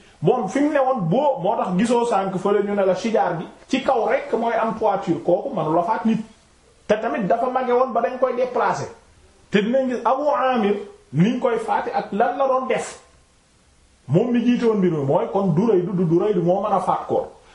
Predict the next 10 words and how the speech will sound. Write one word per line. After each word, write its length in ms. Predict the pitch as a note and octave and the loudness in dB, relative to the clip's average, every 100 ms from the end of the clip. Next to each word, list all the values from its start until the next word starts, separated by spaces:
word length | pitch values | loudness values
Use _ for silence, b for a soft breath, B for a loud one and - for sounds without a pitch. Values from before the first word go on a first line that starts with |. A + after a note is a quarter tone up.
| b _ - | b _ -2
Amaana 560 | F#3 C4 A#3 G#3+ A3+ - | 0 0 0 0 0 0
njuumte 440 | D#3+ F#3 A#3 G3+ F#3 | 2 4 2 2 2
la 140 | G#3+ - | 2 0
ci 120 | F3 E3+ | -2 2
yenn 180 | G3+ A3+ | 2 2
ruwaat 360 | G#3 F#3+ G3 - | 0 2 2 0
yi 60 | F#3 | 0
wala 300 | F#3+ G#3 G3+ | 2 2 2
bokk 580 | B3 C4 - - - | 2 0 -2 -10 -12
ci 320 | - A#3+ D#4+ | -2 0 0